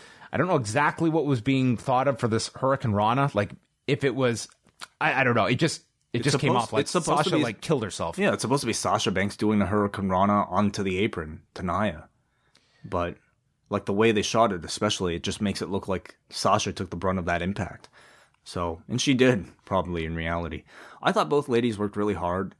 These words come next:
Speaker 2: They were given a lot of time for this. Um, you know, unfortunately, I think it, the match suffered because Sasha, because of Sasha's stock in the company right now. She's at the point now where all of her matches aren't, to me, being taken with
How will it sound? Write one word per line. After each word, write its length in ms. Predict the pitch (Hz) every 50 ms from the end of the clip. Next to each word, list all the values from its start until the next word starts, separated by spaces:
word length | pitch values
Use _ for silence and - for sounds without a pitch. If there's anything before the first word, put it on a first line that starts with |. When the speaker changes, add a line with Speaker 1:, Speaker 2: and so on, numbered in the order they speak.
| _ - -
Speaker 2:
They 80 | - 107
were 80 | 110
given 200 | 107 110 113 131
a 80 | 135 110
lot 200 | 101 95 98 101
of 60 | 101
time 200 | - 92 92 98
for 80 | 107 110
this. 280 | 107 120 131 131 - - _ - - - - - _ _ - _ -
Um, 400 | - 101 98 98 95 95 95 -
you 100 | 101 131
know, 120 | 131 117 110
unfortunately, 600 | 104 101 117 123 127 - 117 117 - 107 107 101
I 100 | 98 95
think 340 | - 113 104 98 - - _ - - -
it, 160 | 104 107 104 -
the 200 | 107 104 104 107
match 240 | 107 107 113 107 -
suffered 260 | - 101 - - 104
because 420 | 90 98 - - 98 95 92 87
Sasha, 640 | - - 101 95 98 - - 104 98 98 98 95 - - _ _ _ -
because 260 | - 104 - 113 95
of 80 | 101 87
Sasha's 420 | - - 92 - - - 104 -
stock 300 | - - - 92 107 -
in 80 | 98 85
the 40 | 92
company 320 | - - 113 - 139 107
right 180 | 95 85 82 -
now. 180 | 78 80 87
She's 260 | 85 - - 107 101 110
at 100 | 104 -
the 60 | 107
point 260 | 98 - 120 117 98
now 280 | 107 107 104 101 98 - - - - - -
where 120 | - 110 107
all 160 | 92 104 120
of 60 | 117
her 80 | 117 104
matches 400 | 101 98 98 - - 104 98 98 - -
aren't, 260 | 95 101 113 120 - - _ - -
to 60 | -
me, 260 | 101 104 101 104 98
being 300 | 87 85 95 101 98 101
taken 400 | 95 - 98 - 98 98 95 90 -
with 300 | - 95 92 87 - -